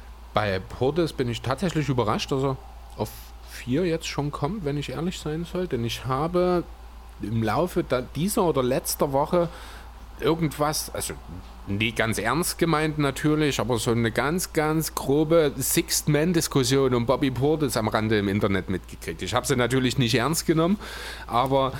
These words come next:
äh, habe es auch nicht weiter verfolgt dann, aber ich habe jetzt in diesem Zusammenhang gedacht, dass dann wahrscheinlich sein Box Plus Minus vielleicht relativ gut aussieht. Deswegen habe ich nie auf zwei gesetzt.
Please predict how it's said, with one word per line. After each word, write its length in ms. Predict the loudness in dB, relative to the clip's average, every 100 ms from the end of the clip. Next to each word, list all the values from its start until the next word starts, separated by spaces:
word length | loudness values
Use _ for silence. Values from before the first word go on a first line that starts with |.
| -12 -16 -8 0
äh, 240 | 2 2
habe 100 | 0
es 60 | -2
auch 160 | 0 2
nicht 220 | 2 2
weiter 260 | 2 2 0
verfolgt 520 | -2 0 2 0 0
dann, 180 | 0 2
aber 220 | 2 2
ich 120 | 0
habe 140 | 0 -2
jetzt 140 | -2
in 200 | -2 -2
diesem 280 | 0 2 2
Zusammenhang 540 | 2 2 2 2 2 2
gedacht, 360 | 0 0 0
dass 140 | -4 -2
dann 160 | -2
wahrscheinlich 440 | 0 -2 0 0 0
sein 200 | 0 0
Box 200 | -2 -2
Plus 220 | -4 -4
Minus 280 | -2 -2 -4
vielleicht 320 | -4 -2 -2
relativ 380 | 0 0 -2 -4
gut 180 | 0 2
aussieht. 340 | 2 0 -2 -2
Deswegen 340 | 0 0 2
habe 140 | 0
ich 100 | 0
nie 120 | 2 2
auf 120 | 0
zwei 220 | 0 0
gesetzt. 480 | 2 0 -2 -4